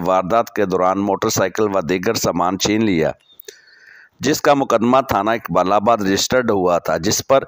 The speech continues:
एएसआई जीशान महमूद रंधावा ने एसएचओ मलक रशीद नाइच की जेरे निगरानी वारदात ट्रेस करते हुए मुलजमान से रिकवरी करते हुए मुद्दई मुकदमा बिलाल नवाज के सुपुर्द कर दी, जिस पर इसने पुलिस की कारकर्दगी को सराहते हुए इनका शुक्रिया अदा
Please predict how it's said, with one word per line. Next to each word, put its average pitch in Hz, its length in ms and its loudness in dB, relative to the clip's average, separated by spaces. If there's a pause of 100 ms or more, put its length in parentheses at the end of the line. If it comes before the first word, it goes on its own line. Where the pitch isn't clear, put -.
एएसआई 107 600 0
जीशान 98 580 0
महमूद 101 480 -2
रंधावा 95 540 0
ने 110 100 -2 (100)
एसएचओ 107 640 -2
मलक 101 340 -2
रशीद 107 440 0
नाइच 104 340 0
की 101 180 -2
जेरे 101 320 0
निगरानी 87 520 -2 (560)
वारदात 117 560 4
ट्रेस 123 280 -2
करते 117 340 0
हुए 117 200 4
मुलजमान 110 680 2 (440)
से 131 200 2
रिकवरी 117 480 0
करते 127 360 -2
हुए 117 220 2
मुद्दई 113 500 0 (340)
मुकदमा 120 560 -2
बिलाल 113 400 0
नवाज 117 320 0
के 123 80 0
सुपुर्द 135 400 -4
कर 107 180 -2
दी, 107 120 -2
जिस 107 220 -2
पर 123 260 -4
इसने 120 300 -2
पुलिस 110 380 -2
की 123 160 -4
कारकर्दगी 107 680 -2
को 117 140 0
सराहते 104 460 -2
हुए 110 240 2
इनका 110 340 -2
शुक्रिया 120 540 -2
अदा 107 260 -2